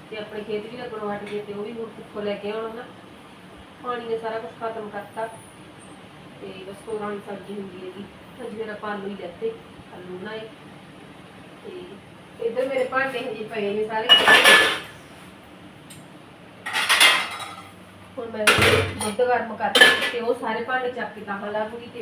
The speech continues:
ਭਾਂਡੇ ਫਿਰ ਮਾਂਜ ਦੂੰਗੀ। ਦੁੱਧ ਗਰਮ ਹੋ ਜੇ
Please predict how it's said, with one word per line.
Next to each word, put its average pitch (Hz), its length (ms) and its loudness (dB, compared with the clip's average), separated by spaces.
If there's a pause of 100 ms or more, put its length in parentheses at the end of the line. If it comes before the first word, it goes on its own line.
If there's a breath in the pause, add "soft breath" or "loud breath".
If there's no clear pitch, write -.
ਭਾਂਡੇ 233 220 -4
ਫਿਰ 202 160 -10
ਮਾਂਜ 185 260 -6
ਦੂੰਗੀ। 208 320 -10 (4000)
ਦੁੱਧ 247 220 -6
ਗਰਮ 240 260 0
ਹੋ 208 200 -4
ਜੇ 226 160 0